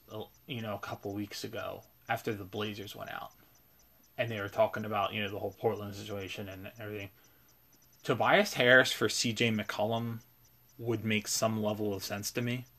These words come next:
So Portland does it because McCollum and Lillard just doesn't work on defense.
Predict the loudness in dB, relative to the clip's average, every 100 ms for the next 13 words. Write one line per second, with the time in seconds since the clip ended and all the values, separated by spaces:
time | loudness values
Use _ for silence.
0 | _ _ _ _ _ _ _ _ _ _
1 | _ _ _ -4 -4 -2 8 8 10 6
2 | 4 0 -4 -12 _ _ _ _ _ _
3 | _ _ _ _ _ -2 2 2 0 -4
4 | -8 -6 -4 -2 -2 -4 -8 -10 -16 _
5 | _ -14 -10 0 4 4 4 0 0 0
6 | 0 -2 -2 -2 0 2 2 2 -2 -6
7 | -6 -10